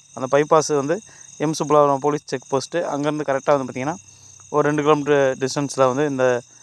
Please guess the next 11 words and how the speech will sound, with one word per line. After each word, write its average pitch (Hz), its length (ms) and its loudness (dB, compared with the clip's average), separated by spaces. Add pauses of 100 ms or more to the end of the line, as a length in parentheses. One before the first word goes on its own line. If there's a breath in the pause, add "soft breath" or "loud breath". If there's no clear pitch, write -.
(400 loud breath)
ஆ, 135 340 0
இந்த 127 120 -4
கம்பெனி 131 320 0
வந்து 127 200 -2
அமைஞ்சிருக்கு 123 400 -2
நண்பர்களே. 117 420 -4 (400 loud breath)
இது 143 120 0
பார்த்தீங்கன்னா, 143 520 2
மொத்தம் 143 260 0
எல்லாமே 139 320 2
வந்து 143 220 -4